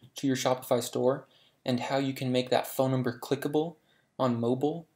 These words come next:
so that people, whenever they're looking on their phone at your Shopify website, um, they'll be able to trust you more 'cause they'll see that you'll have a phone number in the top left section of your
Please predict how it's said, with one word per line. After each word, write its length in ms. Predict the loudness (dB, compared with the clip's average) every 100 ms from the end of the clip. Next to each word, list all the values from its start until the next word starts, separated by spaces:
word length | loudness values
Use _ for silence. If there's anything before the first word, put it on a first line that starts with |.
| _
so 160 | -4 0
that 260 | 0 0
people, 340 | -4 -4 0 2
whenever 240 | 2 4
they're 120 | 4
looking 320 | 6 4 2 -2
on 100 | 0
their 100 | -2
phone 520 | -2 -2 -2 -6 -10 _ -6
at 220 | -6 -2
your 120 | -4
Shopify 540 | -2 -6 -6 -2 0
website, 460 | 0 -2 0 -2 -2 _ _ _ -8
um, 220 | -6 2
they'll 100 | 4
be 100 | 6
able 160 | 4 0
to 80 | 0
trust 280 | 0 0 -2
you 80 |
more 180 | 2 0
'cause 140 | 0 -4
they'll 100 | -2
see 180 | 0
that 120 | -2 -2
you'll 100 | 0
have 160 | 0
a 60 | -2
phone 260 | 2 2
number 400 | 4 2 2 -2 _ _ _ -8
in 80 | -6
the 100 | -4
top 240 | -2 0
left 140 | 2 0
section 400 | 0 -2 -2 -6
of 120 | -4
your 360 | 0 0 -2